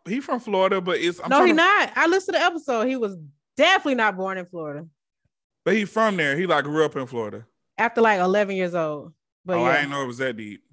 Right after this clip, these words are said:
Speaker 2: Mm. <laughs> I was
Speaker 1: Whatever
Speaker 2: shocked to hear that.
Speaker 1: Yeah, whatever part of, um, whatever part of Alabama, I mean, of Florida that's close to Mobile, he's right there, 'cause he said he went to high school in Mobile too.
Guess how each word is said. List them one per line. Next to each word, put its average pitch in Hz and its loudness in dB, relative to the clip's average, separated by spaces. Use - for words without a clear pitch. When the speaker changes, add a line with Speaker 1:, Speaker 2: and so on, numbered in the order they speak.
Speaker 2:
Mm. 190 -8
<laughs> - -6
I 247 2
was 277 2
Speaker 1:
Whatever 240 2
Speaker 2:
shocked 190 -2
to 202 0
hear 202 2
that. 165 -4
Speaker 1:
Yeah, 139 0
whatever 156 2
part 175 2
of, 143 -2
um, 127 -4
whatever 170 0
part 185 2
of 147 0
Alabama, 147 -2
I 156 -2
mean, 165 -4
of 135 -4
Florida 156 -2
that's 135 -4
close 151 -4
to - -12
Mobile, 123 -6
he's 123 -12
right 117 -2
there, 113 -4
'cause 123 -12
he 139 -14
said 143 -4
he 151 -8
went 139 -8
to 117 -2
high 123 0
school 123 -10
in 113 -10
Mobile 113 -8
too. 110 -14